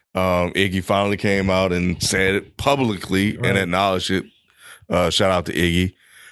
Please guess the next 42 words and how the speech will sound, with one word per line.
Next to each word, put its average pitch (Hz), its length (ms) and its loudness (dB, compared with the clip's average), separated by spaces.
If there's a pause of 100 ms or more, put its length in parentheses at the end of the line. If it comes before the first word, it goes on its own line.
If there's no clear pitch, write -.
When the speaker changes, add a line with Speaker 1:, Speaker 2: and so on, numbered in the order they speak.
(100)
Speaker 1:
um, 90 500 0
for 104 100 0
putting 143 260 0
it 151 100 0
out 160 200 0
there, - 120 -2
man. 98 320 2
Like, 98 340 0 (140)
it's 101 180 0
e-, 123 120 2
it's 117 200 0
one 160 220 0
thing 139 260 0
for 107 580 2 (680)
me 98 220 2
to 98 80 2
say 87 280 2
it 87 40 2
with 87 260 0 (220)
just 87 220 0
a 69 40 -2
few 101 180 2
folks 87 280 0
listening. 85 300 0
Nobody 82 320 2
care 82 180 0
about 85 220 2
what 87 100 2
I'm 95 120 2
saying, 85 360 0 (600)
or 95 180 0
even 92 160 0
Stephen 95 320 2
A. 85 80 0
Smith. 90 300 0
Nobody 95 260 2
give 90 80 0
a 87 60 -2
damn 90 260 2
what 85 140 2
he's 87 180 2
saying 87 400 2